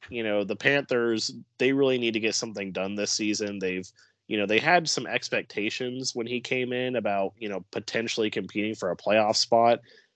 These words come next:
Now, it's not entirely his fault, given that, you know, Christian McCaffrey's been hurt and, you know, they've had, obviously,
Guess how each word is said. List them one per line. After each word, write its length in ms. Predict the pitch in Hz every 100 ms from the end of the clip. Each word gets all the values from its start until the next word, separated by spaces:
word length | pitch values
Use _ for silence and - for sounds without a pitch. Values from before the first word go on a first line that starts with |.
| _ -
Now, 360 | 107 101 98
it's 140 | 104 143
not 140 | 143
entirely 460 | 107 95 120 135 131
his 220 | 135 135
fault, 340 | - 131 123
given 280 | 120 113 110
that, 240 | 107 104 98
you 80 | 104
know, 180 | 98 92
Christian 360 | - - 110
McCaffrey's 640 | 95 - 110 117 110 110
been 160 | - 107
hurt 520 | 101 113 110 107 107 -
and, 400 | 90 90 92 123 _ _ _ _
you 140 | 117 101
know, 160 | 101 98
they've 180 | 98
had, 180 | 104 104
obviously, 680 | 95 98 101 - 101 98 92